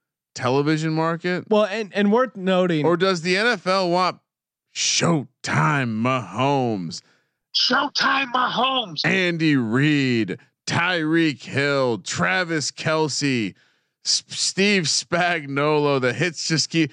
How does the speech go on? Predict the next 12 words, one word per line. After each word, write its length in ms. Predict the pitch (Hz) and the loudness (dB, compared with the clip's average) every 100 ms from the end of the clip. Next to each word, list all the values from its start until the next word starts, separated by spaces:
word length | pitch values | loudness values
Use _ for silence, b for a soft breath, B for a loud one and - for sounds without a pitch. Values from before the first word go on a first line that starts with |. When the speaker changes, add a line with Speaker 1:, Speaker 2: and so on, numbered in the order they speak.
| B | B
Speaker 1:
the 80 | 160 | 0
Speaker 2:
Proud, 200 | 208 220 | 2 2
Speaker 1:
honey 180 | 208 190 | 0 0
ba- 120 | 147 | 0
Speaker 2:
proud 340 | 214 240 202 | 2 0 0
parent 420 | 160 208 214 226 - | -2 0 0 -2 -2
Tyreek 500 | 196 196 202 202 175 | 0 0 2 2 0
Hill. 360 | 175 202 202 _ 190 - | 0 0 -2 _ -4 -4
<laughs> 280 | 262 - - | -14 -6 -2
Speaker 1:
proud 600 | 156 170 190 190 165 135 | 0 0 2 0 0 -2
parent 580 | 151 143 135 120 78 | 0 2 2 0 -4
Tyreek. 480 | - 135 135 135 123 | -4 -2 0 0 -2